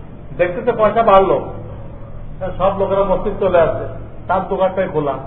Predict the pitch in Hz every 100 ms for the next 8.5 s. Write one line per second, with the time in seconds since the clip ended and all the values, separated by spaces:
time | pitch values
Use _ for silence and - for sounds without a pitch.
0 | - - - - - 202 208 190 185 165
1 | 147 151 151 113 98 107 98 107 - -
2 | - - - 107 104 165 170 170 - 165
3 | 160 180 185 240 - - - - - 160
4 | 175 226 151 147 147 127 131 131 117 -
5 | - - - 147 - 147 - - - -
6 | - - - - - - - - - -
7 | - - - - 147 160 170 170 160 151
8 | 190 185 135 - -